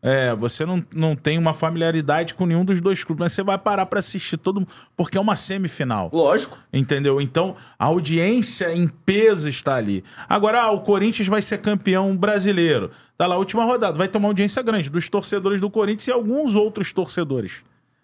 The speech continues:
Speaker 1: Entendeu? Você perde essa audiência, ela, ela é, ela é pulverizada. É diferente da Copa do Brasil. Então, o comercial na Copa do Brasil, ele é muito mais caro, entendeu?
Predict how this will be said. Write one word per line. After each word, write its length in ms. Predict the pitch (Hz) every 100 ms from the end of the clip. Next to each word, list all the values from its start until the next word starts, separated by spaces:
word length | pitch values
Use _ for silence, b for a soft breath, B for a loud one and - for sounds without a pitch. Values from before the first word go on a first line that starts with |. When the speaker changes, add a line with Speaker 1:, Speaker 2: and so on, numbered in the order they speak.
| _
Speaker 1:
Entendeu? 420 | 131 131 127 156 B B _ - - - _
Você 360 | 143 - 180 - _ -
perde 380 | 190 170 147
essa 160 | 147 -
audiência, 360 | 143 127 123 127
ela, 140 | 135
ela 280 | - 135 143
é, 300 | 139 135 123 B B B _
ela 200 | 113 135
é 40 |
pulverizada. 880 | 135 202 185 190 185 131 120 95 82 b b _
É 60 | 120
diferente 540 | - 202 202 214 -
da 100 | 143
Copa 280 | - 117 120
do 100 | 113
Brasil. 400 | 113 98 87 104
Então, 180 | 113 196
o 20 |
comercial 420 | 196 196 208 196
na 100 | 190
Copa 220 | - 170
do 100 | 165
Brasil, 260 | 151 127 180
ele 80 | 240
é 40 |
muito 220 | 220 208
mais 220 | 190 151
caro, 360 | - 123 117 98
entendeu? 500 | 87 - 95 107 107